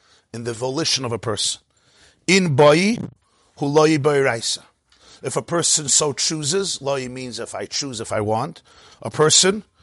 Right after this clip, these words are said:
can use the mouth to study, to speak Torah. I boi, if a person desires, lishna bisha. I can use my mouth for, uh, for, for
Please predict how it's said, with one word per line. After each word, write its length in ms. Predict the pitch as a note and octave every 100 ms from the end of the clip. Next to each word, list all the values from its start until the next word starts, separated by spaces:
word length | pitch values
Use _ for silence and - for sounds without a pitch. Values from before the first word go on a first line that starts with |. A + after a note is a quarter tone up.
| _ _
can 200 | - B2+
use 220 | D#3 D3
the 100 | B2+
mouth 640 | B2 B2 D3+ G3 - - _ _ _
to 100 | -
study, 420 | - - D3 D#3 -
to 120 | C3
speak 540 | - - F3+ - - - _ _ _ -
Torah. 420 | - F#3 D3+ - _ _ _ _ _ _ - - _ -
I 140 | E3+
boi, 460 | A2+ C#3 C3+ F#3 G#3+ - - _ _
if 120 | -
a 60 | A#2+
person 380 | - C3+ - C3
desires, 840 | A#2 G#2 G2+ A2+ E3+ F#3+ - - - _ -
lishna 400 | A#2+ C#3+ - D3+
bisha. 380 | D#3+ G3 - G2+ _ _ _ _ -
I 80 | -
can 160 | B2+
use 200 | D#3 D3
my 160 | D#3+ E3
mouth 640 | F#3 F#3 D3+ - - - _ _ _ -
for, 480 | - C#3+ C#3+ D3
uh, 360 | C#3 C3+ B2+ B2 - _ _ _ _
for, 340 | - - C3+ C#3+
for 480 | - D#3+ D#3 -